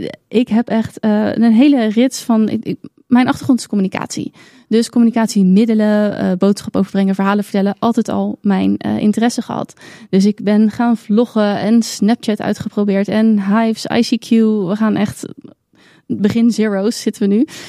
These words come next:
Eh, maar dat heeft altijd al mijn interesse gehad en ook de techniek. Op een gegeven moment ontdekte ik dus de podcast. En ik vond het zoiets wonderlijks, want de eerste podcastaflevering die ik luisterde,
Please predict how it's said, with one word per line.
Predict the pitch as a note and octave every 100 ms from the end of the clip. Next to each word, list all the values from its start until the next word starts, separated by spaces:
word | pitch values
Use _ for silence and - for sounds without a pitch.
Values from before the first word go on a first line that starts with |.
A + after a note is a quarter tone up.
| - -
Eh, | G3+ G3+
maar | G#3
dat | A#3
heeft | C#4+ -
altijd | C#4 C4+
al |
mijn | B3+ A3
interesse | G3+ F#3+ F3+ G3
gehad | - - A3
en | G#3
ook | A3+
de | -
techniek. | F#3+ - A#2+ - - _ _ _ _ _ _ _ _ _ _ _ _ _ -
Op | B3+
een |
gegeven | C#4 C#4+
moment | B3+
ontdekte | A3+ A3 B3 -
ik | G3+
dus | F#3
de | -
podcast. | - A3 - - - - - _ _ _ -
En | G3+ G3 G3+ -
ik | G#3+
vond | - A3+
het | A3
zoiets | - G#3+ C#4+ C4+
wonderlijks, | G#3 B3 B3 G3+ G3
want | A3 G3+
de |
eerste | - B3 D4+ -
podcastaflevering | C4+ - A3+ - G#3 G3+ G3+ G3+
die | G3+
ik | F#3+
luisterde, | G3 A#3 - B3+ C4